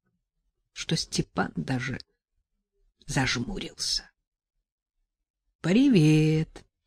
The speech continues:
сказал он сыну и откашлялся в горле.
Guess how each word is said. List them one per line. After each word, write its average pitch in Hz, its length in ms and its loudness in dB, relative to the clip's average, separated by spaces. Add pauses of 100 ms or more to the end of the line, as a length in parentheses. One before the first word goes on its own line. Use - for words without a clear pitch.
(360)
сказал 139 480 -2
он 135 100 0
сыну 185 360 0
и - 120 -4
откашлялся - 1040 -8
в 127 120 -10
горле. 147 540 4